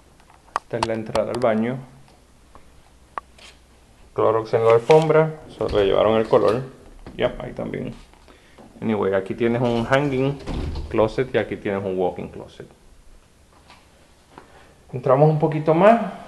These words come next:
otro gabinete nuevo para reemplazar el que se llevaron. Como puedes ver, aquí tienes dos sinks. En este lado tienes un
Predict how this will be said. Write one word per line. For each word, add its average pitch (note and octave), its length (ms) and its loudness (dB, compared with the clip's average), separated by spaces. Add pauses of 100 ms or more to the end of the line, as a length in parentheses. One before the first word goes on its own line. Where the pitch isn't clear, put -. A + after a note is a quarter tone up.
(200)
otro C3 300 2
gabinete C#3 480 0
nuevo D#3 580 4 (600)
para A2+ 180 2
reemplazar A2 500 -2
el - 80 -8
que B2 100 -8
se C3 120 -8
llevaron. C#3+ 500 0 (380)
Como C3 160 -12
puedes B2 280 -2
ver, C#3+ 340 -6
aquí - 200 -10
tienes G#2+ 300 -4
dos C3+ 180 0
sinks. - 520 -8 (2000)
En A#2 140 -8
este A2+ 220 -8
lado A#2 260 -2
tienes A2 280 -4
un A2+ 420 -4